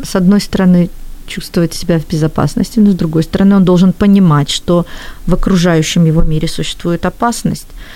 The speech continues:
То есть нельзя воспитывать ребенка там в золотой какой-то колбе,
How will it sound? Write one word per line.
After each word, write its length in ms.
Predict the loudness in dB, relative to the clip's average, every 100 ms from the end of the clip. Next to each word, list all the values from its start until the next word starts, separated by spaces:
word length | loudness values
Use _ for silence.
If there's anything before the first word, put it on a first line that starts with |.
| -20 -14 -6
То 80 |
есть 120 | -2 0
нельзя 300 | 0 0 0
воспитывать 600 | -2 -2 -4 -2 -2 0
ребенка 440 | 0 2 2 0
там 420 | -2 0 0 -2 -2
в 40 |
золотой 440 | 0 2 0 -2
какой-то 400 | -2 -2 -2 -2
колбе, 600 | -4 0 2 4 4 2